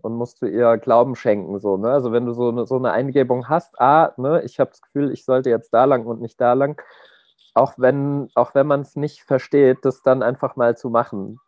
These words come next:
so, ne? Weil das anscheinend so ist, dass die, dass die Intuition, ähm, einschläft, wenn man ihr nicht zuhört und sie nicht benutzt, so. Ähm,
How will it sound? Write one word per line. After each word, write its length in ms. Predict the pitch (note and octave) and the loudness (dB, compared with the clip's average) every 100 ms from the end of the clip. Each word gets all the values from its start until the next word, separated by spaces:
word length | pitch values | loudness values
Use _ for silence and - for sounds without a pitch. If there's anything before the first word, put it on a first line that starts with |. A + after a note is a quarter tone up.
| _ _ - | _ _ -8
so, 180 | G#2 G2 | -6 -4
ne? 340 | G2+ D3+ G3 - | -4 -6 -8 -10
Weil 260 | A2+ A2 | 0 2
das 160 | A#2 - | 2 0
anscheinend 400 | B2 B2 C3 C3 | -2 0 0 2
so 140 | B2+ | 0
ist, 260 | B2+ C3+ - | 2 -2 -2
dass 220 | A#2+ _ | -4 _
die, 300 | B2 A#2+ A#2+ | -2 0 2
dass 220 | A#2 A#2 | 0 0
die 100 | B2 | -2
Intuition, 800 | A#2 C3 B2 A#2 - B2 B2 B2 - | -2 0 -2 -2 0 0 2 0 0
ähm, 540 | A2 A2 G#2+ A2 A2 G2 _ - - | 2 2 -2 -4 -6 -8 _ -20 -14
einschläft, 720 | - G#2+ D3 - G#2 F#2 _ | -2 -2 -2 2 4 4 _
wenn 120 | G2+ G#2+ | -2 0
man 100 | G2+ | 2
ihr 100 | G2+ | 0
nicht 200 | G#2 _ | -2 _
zuhört 400 | A2+ G#2 G2 F#2+ | -4 0 0 0
und 140 | G2+ | -8
sie 100 | A2 | -8
nicht 200 | G2+ G2+ - | -8 -8 -10
benutzt, 500 | G2+ G2 _ _ _ _ | -8 -8 _ _ _ _
so. 220 | G#2 G#2 - _ _ - - _ _ _ _ _ _ _ - | -4 -4 -6 _ _ -20 -20 _ _ _ _ _ _ _ 2
Ähm, 480 | A#2+ A2+ A2+ A2+ | 2 4 0 -2